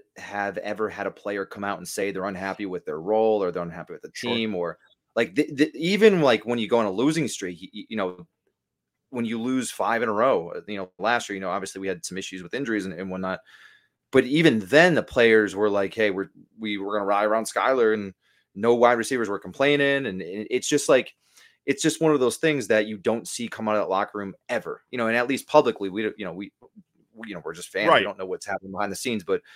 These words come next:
Speaker 1: in no way, shape, or form do I have any reason to believe that Jaylen Waddle's unhappy. And,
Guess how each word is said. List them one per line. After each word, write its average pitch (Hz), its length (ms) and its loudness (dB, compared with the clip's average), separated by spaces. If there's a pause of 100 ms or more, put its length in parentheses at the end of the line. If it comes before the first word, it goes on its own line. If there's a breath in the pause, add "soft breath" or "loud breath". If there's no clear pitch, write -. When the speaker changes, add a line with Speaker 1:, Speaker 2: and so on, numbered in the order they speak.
(340 soft breath)
Speaker 1:
in 127 160 0
no 131 180 12
way, 127 220 8
shape, 117 260 0
or 107 60 0
form 110 260 -2
do 101 100 0
I 101 80 4
have 98 140 -2
any 127 220 0
reason 92 520 -6 (120)
to - 80 -10
believe 98 500 -6 (460)
that 98 120 -2
Jaylen 104 260 0
Waddle's 98 280 2
unhappy. 98 540 -4
And, 90 160 -8